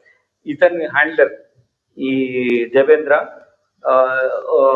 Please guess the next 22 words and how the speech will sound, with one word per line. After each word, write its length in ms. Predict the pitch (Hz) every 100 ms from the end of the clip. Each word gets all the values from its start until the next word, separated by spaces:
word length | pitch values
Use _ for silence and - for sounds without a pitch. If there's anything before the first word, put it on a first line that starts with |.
| 131
ఒరిస్సాలో 800 | 120 143 160 165 156 151 139 139 139
ఉంటూ 180 | 139 175 185 156 135 123 - _ _ _ _ 135
ఆంధ్రప్రదేశ్ 420 | 139 151 - -
బార్డర్‌లో 320 | 135 139 147
తిరుగుతూ 320 | 135 139 139
ఉంటాడు. 480 | 135 131 123 160 - - - _ _ _ _ -
ఇతన్ని 320 | 165 160 165
తీసుకొని 440 | 165 - 170 170
వైజాగ్లో 540 | 147 143 151 175 175 165
కూడా 440 | 170 175 147 110 - _
ఇటువంటి 260 | - 147 143
యాక్టివిటీస్‌లో 540 | 135 - 151 139 147
ఇతన్ని 300 | 139 139 139
వాడుకోవడం, 560 | 127 131 127 139 135 135
సప్లై 320 | 131 123 147
చేయడం 340 | 143 131 135 131 - _ _ _ -
అవన్నీ 340 | 127 131 131 139
చేశారు, 460 | 139 135 - - - _ _ _ - 123
ఆ, 380 | 127 127 127
ఈ 200 | 127 127
నేరస్తులు. 840 | 127 135 135 - 135 190 240 - - - _ - 127
అతన్ని, 640 | 135 151 151 147 147 147